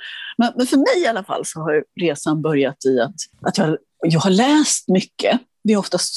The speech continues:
så jag gör när jag tar reda på saker. <laughs> Eh, och jag blir nyfiken. Och, och sen har jag diskuterat mycket med de olika människorna som jag har gjort relationer med.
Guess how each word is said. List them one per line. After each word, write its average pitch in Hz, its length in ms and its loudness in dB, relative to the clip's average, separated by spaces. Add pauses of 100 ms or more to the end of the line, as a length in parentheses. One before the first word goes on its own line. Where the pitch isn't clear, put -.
så 165 160 2
jag 160 140 0
gör 196 520 2 (240)
när 175 160 2
jag 151 440 0 (280)
tar - 140 -2
reda 160 240 2
på 175 120 -4
saker. - 460 -2
<laughs> - 160 -2 (800)
Eh, 170 260 0
och 165 280 0
jag 147 320 0
blir 165 140 -2
nyfiken. 165 720 0 (160)
Och, 175 380 0 (560)
och 226 120 0
sen 160 120 2
har 170 80 -2
jag 147 60 4
diskuterat 196 640 0 (400)
mycket - 260 0
med 151 80 4
de 143 140 4
olika 143 300 2
människorna 139 500 2
som - 200 -2
jag 139 80 2
har 135 120 -2
gjort 147 280 -2
relationer 185 480 0
med. 208 200 -2